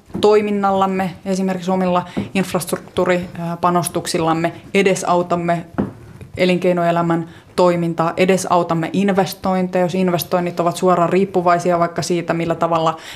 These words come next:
me ohjaamme rahoitusta, ää, teiden tai rautateiden kehittämiseen, niin totta kai tämäkin pitää huomioida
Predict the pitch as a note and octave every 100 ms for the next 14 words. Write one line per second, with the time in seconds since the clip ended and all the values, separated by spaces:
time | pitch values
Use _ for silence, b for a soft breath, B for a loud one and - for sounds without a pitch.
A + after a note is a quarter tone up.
0 | B E3+ E3 E3+ E3 E3 D#3+ D#3+ E3 D#3+
1 | D#3 - D#3+ - B B - D#3+ D#3 D#3+
2 | D#3+ D#3 E3 D#3+ E3 D#3+ E3+ F3 F#3 F3
3 | F3 - - - F3+ F#3 F#3 D#3+ E3 E3+
4 | F3 E3+ - B - A#3+ C#4 C4+ F#3 E3+
5 | D#3+ D#3+ D#3 D#3+ D3+ C#3+ D3 D#3+ D#3+ D#3+
6 | D#3 -